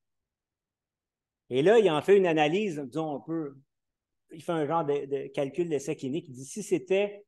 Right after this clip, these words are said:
si l'évaluation par les pairs était un médicament qu'on essayait de mettre sur le marché, il passerait pas. » Parce qu'on a beaucoup d'exemples de ses effets secondaires, puis on n'a pas des tonnes de, de preuves de son utilité. Fait qu'il faut, faut réfléchir à tout ça, puis il y a peut-être une petite réforme à faire de notre, de notre système.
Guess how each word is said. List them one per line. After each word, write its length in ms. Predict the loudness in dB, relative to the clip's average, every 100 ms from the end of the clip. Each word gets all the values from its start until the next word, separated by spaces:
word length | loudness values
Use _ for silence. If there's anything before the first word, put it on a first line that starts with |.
| _ _
si 140 | -12 -2
l'évaluation 500 | 0 2 0 -2 -2
par 140 | -2
les 120 | -2
pairs 200 | 0 0
était 180 | 0 -4
un 80 | -2
médicament 720 | -2 -4 -6 -6 -4 -6 -8
qu'on 160 | -8 -8
essayait 260 | -6 -6
de 60 | -4
mettre 160 | -8
sur 100 | -8
le 120 | -6 -6
marché, 540 | -8 -10 -8 -8 -8 _ _
il 140 | -8 2
passerait 400 | 2 2 -2 -2
pas. » 200 | -2 -2 _ _ _ _ _ _ -10
Parce 180 | -8 -4
qu'on 180 | -2
a 60 | -2
beaucoup 380 | -2 -6 -4 2
d'exemples 420 | 2 2 -4 -2
de 80 | -4
ses 260 | -4 -6
effets 180 | -6 -6
secondaires, 680 | -10 -10 -8 -6 -6 -8 -10
puis 80 | -12
on 60 |
n'a 100 | -12
pas 180 | -8 -8
des 300 | -4 -4 -4 -6
tonnes 340 | -6 -6 -10 -14 -20 -12
de, 280 | -10 -8 -10
de 160 | -12 -14
preuves 560 | -18 -6 -2 -2 -4 -8
de 100 | -8
son 320 | -8 -10 -10
utilité. 360 | -12 -18 -20 -16
Fait 100 | -10
qu'il 100 | -10
faut, 80 |
faut 140 | -6 -4
réfléchir 480 | -4 -4 -6 -6 -8
à 80 |
tout 100 | -10
ça, 160 | -12 -12
puis 120 | -12
il 40 | -12
y 20 |
a 60 | -10
peut-être 160 | -10 -10
une 140 | -10
petite 260 | -10 -12 -14
réforme 420 | -10 -4 -4 -6 _ _ _ -10
à 80 | -10
faire 340 | -4 -2 -2
de 100 | -4
notre, 320 | -8 -10 -12 -14
de 220 | -12 -12
notre 160 | -12
système. 300 | -16 -20 -20